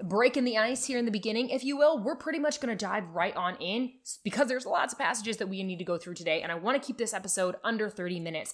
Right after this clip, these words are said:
However, I do need to tell you, have this, this, this note, this, uh, caveat here in the beginning,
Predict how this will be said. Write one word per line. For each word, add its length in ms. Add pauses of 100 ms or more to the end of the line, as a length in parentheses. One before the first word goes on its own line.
(140)
However, 500 (240)
I 120
do 260
need 220
to 340
tell 260
you, 260 (140)
have 160
this, 200
this, 260 (160)
this 220
note, 540 (260)
this, 420
uh, 280
caveat 760 (260)
here 340
in 180
the 80
beginning, 580